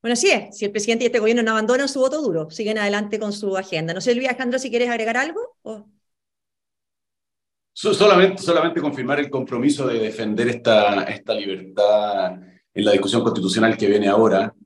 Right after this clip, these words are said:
Speaker 2: precisamente por todas las razones que, que hemos visto teóricas y las razones históricas que nos contaba Gonzalo, y bueno, y tu propia experiencia en la, en la convención pasada con esta... Era un comité disciplinario, un comité de ética, ¿no?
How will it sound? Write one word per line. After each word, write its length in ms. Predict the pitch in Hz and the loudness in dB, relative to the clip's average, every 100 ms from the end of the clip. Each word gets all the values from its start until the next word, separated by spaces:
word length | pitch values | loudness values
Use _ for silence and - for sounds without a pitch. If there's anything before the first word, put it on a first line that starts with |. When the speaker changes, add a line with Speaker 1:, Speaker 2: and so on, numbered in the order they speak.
| _ _ _ _ _ | _ _ _ _ _
Speaker 2:
precisamente 420 | - 107 110 107 104 | -6 -2 0 0 -2
por 140 | 92 | 0
todas 140 | 117 | 0
las 100 | 113 | 0
razones 280 | - 117 110 | 0 -2 -4
que, 380 | 113 104 101 95 | 0 0 0 -2
que 80 | 110 | -4
hemos 160 | 104 98 | -4 -2
visto 260 | - 120 | -2 0
teóricas 520 | 113 117 139 127 113 | 2 2 4 2 0
y 160 | 110 110 | -2 -2
las 160 | 104 104 | -4 -6
razones 440 | 98 117 113 104 | -8 -6 -6 -6
históricas 720 | - 127 123 117 120 117 113 - | -4 0 0 2 4 4 2 -6
que 80 | |
nos 120 | 104 - | -14 -14
contaba 640 | 98 - 113 110 107 104 | -14 -6 0 2 4 2
Gonzalo, 520 | 104 107 - 143 117 | 0 -4 0 4 6
y 60 | 127 | 6
bueno, 240 | 127 131 98 | 4 0 -2
y 40 | |
tu 120 | 107 | -10
propia 260 | 117 123 131 | -6 -2 -2
experiencia 640 | - 113 120 123 117 110 | -2 -6 -2 -4 -4 -8
en 80 | 104 | -4
la, 360 | 101 104 101 - _ _ _ - | -2 0 -2 -10 _ _ _ -6
en 160 | 107 104 | -2 0
la 100 | 101 | 0
convención 580 | 101 101 98 120 113 | 0 0 0 2 2
pasada 640 | - 110 135 123 120 - 82 | 2 2 6 6 6 4 -2
con 180 | 104 107 | -4 -4
esta... 540 | 104 104 98 98 98 92 - - - | -4 -2 0 0 -2 -6 -10 -10 0
Era 120 | 135 | 2
un 100 | 135 | 4
comité 240 | 123 120 | 4 6
disciplinario, 520 | 147 139 120 131 151 143 | 4 4 2 4 4 4
un 60 | |
comité 300 | 143 131 135 | 4 2 6
de 140 | 127 139 | 6 6
ética, 280 | 101 95 | 2 -6
¿no? 320 | 92 139 - | -8 -8 -10